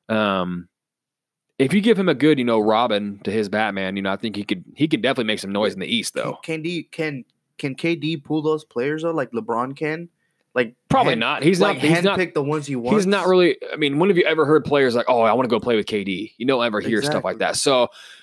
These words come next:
Speaker 2: So how,
Speaker 1: um,
Speaker 2: how
Speaker 1: I know him and Kyrie are cool, and there's been a lot of noise. Early, earlier, there was a lot of noise about both them going to the
Speaker 2: Yeah.
Speaker 1: Knicks,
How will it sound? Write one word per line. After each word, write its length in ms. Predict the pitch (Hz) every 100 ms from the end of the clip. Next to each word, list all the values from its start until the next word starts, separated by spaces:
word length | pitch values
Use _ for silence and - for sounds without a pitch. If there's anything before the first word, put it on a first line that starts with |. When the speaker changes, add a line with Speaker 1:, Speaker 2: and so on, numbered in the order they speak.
| -
Speaker 2:
So 60 | 135
how, 400 | 131 117 110 104
Speaker 1:
um, 60 | -
Speaker 2:
how 240 | 170 185 - _ _ -
Speaker 1:
I 80 | 190
know 140 | 254
him 140 | 220
and 80 | 208
Kyrie 320 | 170 139 175 175
are 80 |
cool, 380 | 107 110 98 98
and 100 | 120
there's 140 | 143 127
been 140 | 147
a 40 | 131
lot 160 | 131
of 60 | 123
noise. 380 | 123 123 117 - - -
Early, 360 | 160 175 156 127
earlier, 340 | 151 170 147
there 80 | 127
was 100 | 120
a 40 | 117
lot 140 | 110
of 60 | 110
noise 120 | 107
about 180 | 110 98
both 220 | 113 107
them 160 | 110
going 180 | 104 104
to 60 | 104
the 80 | 101
Speaker 2:
Yeah. 160 | 104
Speaker 1:
Knicks, 240 | 107 107